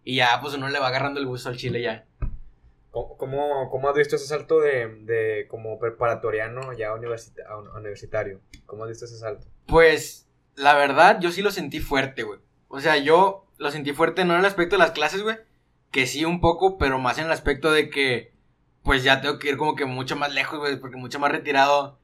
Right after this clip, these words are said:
Speaker 1: la prepa que la facultad de mi casa, güey. Entonces sí estoy mucho más tiempo yo como valiéndome de mí mismo, ¿sabes? Entonces sí hay mucho tiempo en el que, pues, ya, pues, uno va agarrando calle y todo ese pedo, va. Entonces, pues, eso fue lo que más a mí, como que lo que más me impactó de entrar a la facultad.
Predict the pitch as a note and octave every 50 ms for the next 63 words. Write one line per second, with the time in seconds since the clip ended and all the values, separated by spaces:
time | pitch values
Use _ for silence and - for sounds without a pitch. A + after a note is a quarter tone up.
0 | _ - C3 C3 B2+ C3 C3+ C3 B2 D3 C#3+ - D3+ C#3 C3 C3 A#2 B2 A#2+ A2+
1 | - B2+ C3 C3+ C#3+ C#3+ C3+ A2+ C#3 C#3 C3+ D3+ D3 D3 D3+ D3+ - _ _ _
2 | _ _ _ _ _ _ _ - C#3 C3 A2+ C3 C3+ C3+ C3 C#3+ D3 D3 C#3 C3+
3 | D3 C#3+ C#3+ C#3+ D3 C3+ - _ _ _ _ - C3+ C#3+ C#3 E3 D#3+ D#3+ D#3+ D#3+
4 | - D#3 D3+ D3+ D3 D#3+ D3+ D3+ D3+ D3 D3 D#3+ D#3+ D#3+ D3+ C#3+ C3 C3 C3+ C#3+
5 | D3+ D#3+ D3+ C#3 C3+ C#3 C3+ C#3+ C#3+ C3 B2 A#2+ B2 C3+ C#3+ C#3 C3 - - -
6 | - - _ _ _ _ _ _ _ _ _ - B2+ C3 C3 C3 C3 C3+ C3+ C#3
7 | C3+ C3 C#3+ C#3+ C#3+ C3+ B2+ C#3 D3 C#3 C3+ C3 A2+ B2 A#2+ A#2 A#2+ B2 A#2+ A#2
8 | A#2 A#2 A#2 B2 A#2+ B2+ C3+ B2+ C3 B2+ C3 C3+ C3+ C3 B2+ C3 C3+ C3+ C3+ C3
9 | C3 - A#2+ A#2 B2 B2+ B2+ B2 B2 A#2+ A#2+ A2+ C3+ B2+ - B2 B2 B2+ B2+ B2+
10 | C3 B2+ - _ - - - _ _ - - - C3+ B2+ - - A#2 A#2 A2+ -
11 | C#3 C#3 B2+ - C3 B2+ D3 C#3+ D3+ D3+ D3+ D3+ - D#3 C3+ B2+ B2+ B2+ D3 C#3
12 | C3+ C3 B2+ B2+ C3 C3+ C3+ B2+ A#2 G#2+ - - - B2 B2+ B2 - A#2+ A2+ A2
13 | A#2 A2 - A#2+ A2+ A2 G#2+ A#2+ C3 C3+ C3+ - - - - A2+ A2+ A#2+ A#2+ A#2
14 | A2 G#2 - _ - A#2 A#2 A2+ A2+ A2+ A#2 A#2 A#2 A#2+ - A2 G#2 - A2 G#2+
15 | G#2+ -